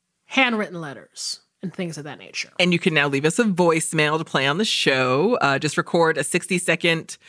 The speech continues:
Speaker 2: voice memo and email it to I saw what you did pod at gmail dot com. Again, sixty seconds or less, and please record in a quiet space and know that we might play it on air.
Speaker 1: That's right.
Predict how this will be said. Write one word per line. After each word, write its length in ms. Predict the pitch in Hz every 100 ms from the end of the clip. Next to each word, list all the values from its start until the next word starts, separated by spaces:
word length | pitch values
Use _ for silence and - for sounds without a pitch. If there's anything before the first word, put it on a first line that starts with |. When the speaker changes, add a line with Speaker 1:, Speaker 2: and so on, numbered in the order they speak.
| - - -
Speaker 2:
voice 320 | - 196 196 202
memo 380 | 196 190 190
and 200 | - 147 -
email 320 | 160 156 156
it 160 | 151 -
to 420 | - 156 147 147 143
I 60 |
saw 180 | 143 151
what 100 | 143
you 80 | 131
did 200 | 143 143
pod 180 | 156 139
at 80 | -
gmail 340 | 143 135 131
dot 220 | 135 127
com. 600 | - 160 156 151 151 147 - _
Again, 380 | 139 143 143 143
sixty 320 | - 160 170
seconds 420 | - 156 - 147
or 220 | 147 143 185
less, 420 | 185 143 143 - -
and 160 | 143
please 300 | - 151 143
record 320 | 139 - 139
in 120 | - 131
a 40 |
quiet 640 | - - 127 135 156 -
space 680 | - - 135 156 254 - - -
and 180 | 139 143
know 140 | 143 139
that 100 | 151
we 120 | 151
might 180 | 151 -
play 200 | 160 165
it 80 | 175
on 160 | 190
air. 280 | 302 190 - _ _
Speaker 1:
That's 240 | 180 -
right. 300 | 208 185 135